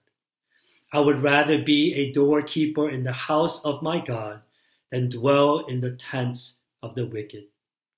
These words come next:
For the Lord God is a sun and shield. The Lord bestows favor and honor. No good thing does he withhold from those who walk uprightly. O Lord of hosts,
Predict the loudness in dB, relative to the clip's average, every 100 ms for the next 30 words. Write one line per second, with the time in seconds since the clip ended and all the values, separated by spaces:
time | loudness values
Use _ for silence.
0 | _ -18 -18 _ -2 0 2 4 4 2
1 | 2 4 2 0 -2 0 0 0 0 0
2 | -2 -4 -2 -2 -2 -4 -8 -14 _ _
3 | _ _ -8 -2 2 4 4 2 -2 -2
4 | 2 2 2 -2 -6 -10 -12 -16 -2 0
5 | 0 -2 -4 -6 -6 -8 -8 -12 -16 -16
6 | -20 _ _ _ _ _ _ _ _ _
7 | _ _ 2 6 8 6 4 0 0 2
8 | 2 0 -2 -2 -2 0 2 2 0 -4
9 | -4 -4 -8 _ _ _ -8 -4 -2 4
10 | 6 4 0 -4 -4 -4 -2 -2 -4 -8
11 | -10 -6 -6 -6 -6 -10 -10 _ _ _
12 | _ _ -8 2 6 6 4 0 -4 -4
13 | -4 -6 -10 -12 -14